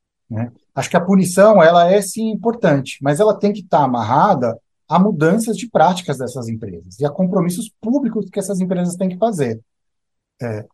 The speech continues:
nesse caso das vinícolas do Rio Grande do Sul, é muito importante, o Ministério Público do Trabalho vem fazendo isso no Brasil, que é reconhecer a responsabilidade solidária,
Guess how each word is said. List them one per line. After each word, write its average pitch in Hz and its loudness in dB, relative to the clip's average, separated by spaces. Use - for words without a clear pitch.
nesse 220 -2
caso 151 2
das 139 -4
vinícolas 131 -4
do 127 -6
Rio 123 -6
Grande 120 -6
do 120 -8
Sul, 214 0
é 180 6
muito 220 -2
importante, 208 -2
o 180 -2
Ministério 185 -2
Público 202 0
do 175 -2
Trabalho 135 2
vem 180 -2
fazendo 151 -2
isso 165 -4
no 139 0
Brasil, 139 0
que - -2
é 196 2
reconhecer 180 -2
a 190 0
responsabilidade 170 -4
solidária, 131 -2